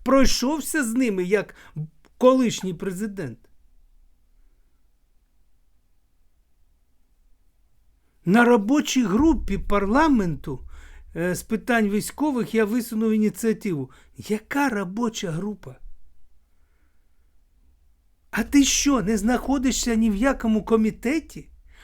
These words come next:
А ти що, не голова фракції, не голова партії?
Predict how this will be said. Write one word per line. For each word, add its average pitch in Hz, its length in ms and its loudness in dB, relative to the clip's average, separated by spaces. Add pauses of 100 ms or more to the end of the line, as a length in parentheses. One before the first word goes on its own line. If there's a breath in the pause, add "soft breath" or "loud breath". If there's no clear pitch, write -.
(160 soft breath)
А 220 100 2
ти 254 220 2
що, 254 300 0
не 208 140 2
голова 233 500 2
фракції, 202 800 -4 (200 soft breath)
не 220 180 4
голова 233 480 2
партії? 220 840 -2